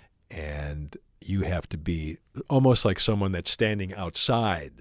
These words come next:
of that, uh, particular situation. So you have to have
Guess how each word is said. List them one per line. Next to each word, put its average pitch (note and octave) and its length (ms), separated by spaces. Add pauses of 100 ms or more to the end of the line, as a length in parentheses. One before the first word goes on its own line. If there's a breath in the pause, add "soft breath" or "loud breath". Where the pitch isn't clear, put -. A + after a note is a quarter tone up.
(120)
of D#2+ 200
that, D#2+ 240 (240)
uh, D#2+ 240
particular D#2+ 720 (220)
situation. - 760 (640 soft breath)
So - 220
you F#2 140
have G#2 180
to F#2+ 100
have E2+ 400